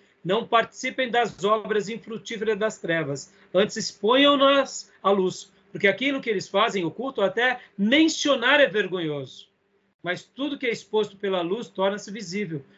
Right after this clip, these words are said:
pois a luz torna visível todas as coisas. Por isso é que foi dito: 'Desperta, ó tu que dormes, levanta-te dentre os mortos e Cristo resplandecerá sobre ti.'" Amém.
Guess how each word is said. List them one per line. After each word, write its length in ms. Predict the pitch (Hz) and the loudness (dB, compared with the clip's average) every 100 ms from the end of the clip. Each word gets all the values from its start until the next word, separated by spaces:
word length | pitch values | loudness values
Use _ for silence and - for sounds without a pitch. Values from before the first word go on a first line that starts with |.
| _ - | _ -2
pois 200 | 180 175 | 0 0
a 60 | |
luz 240 | 170 196 - | 0 0 0
torna 300 | 190 190 180 | 0 2 0
visível 440 | 180 139 202 214 | -4 -6 -8 -10
todas 480 | - 202 240 254 233 | -6 -2 0 -2 -8
as 160 | 226 | -10
coisas. 480 | - 170 147 - - _ _ _ _ _ _ - | -4 -4 -4 -8 -18 _ _ _ _ _ _ -4
Por 220 | 165 170 | 0 2
isso 500 | 208 220 - - - _ _ _ _ | 2 0 -8 -18 -20 _ _ _ _
é 120 | 165 170 | -4 -2
que 160 | 208 | -4
foi 220 | 196 214 | 2 2
dito: 380 | 156 175 - - _ _ _ | 2 -2 -2 -6 _ _ _
'Desperta, 800 | 151 185 - - 202 240 214 175 | 2 2 2 2 4 4 2 -2
ó 60 | 147 | -6
tu 240 | - 143 - | -8 -16 -14
que 100 | 160 | -10
dormes, 600 | 139 143 135 131 - - _ _ - | -4 -2 -2 -8 -18 -20 _ _ -6
levanta-te 920 | 160 202 240 247 - _ _ - - _ 151 | -2 2 2 0 -6 _ _ -20 -20 _ -4
dentre 280 | 160 147 | -4 -4
os 160 | 147 127 | -8 -8
mortos 500 | 151 156 196 196 160 | -4 0 0 0 -6
e 60 | - | -4
Cristo 440 | 226 254 - - _ _ - | 0 0 -2 -10 _ _ -8
resplandecerá 1040 | 170 - 185 175 180 180 - 160 156 185 - _ _ _ | -6 -4 -6 -2 -2 -2 -4 -2 0 -2 -6 _ _ _
sobre 520 | - - 190 185 214 | -16 -2 0 0 -8
ti.'" 360 | - - 143 143 _ _ _ _ - _ - | -10 -8 -6 -8 _ _ _ _ -20 _ -10
Amém. 300 | 175 165 | -4 -4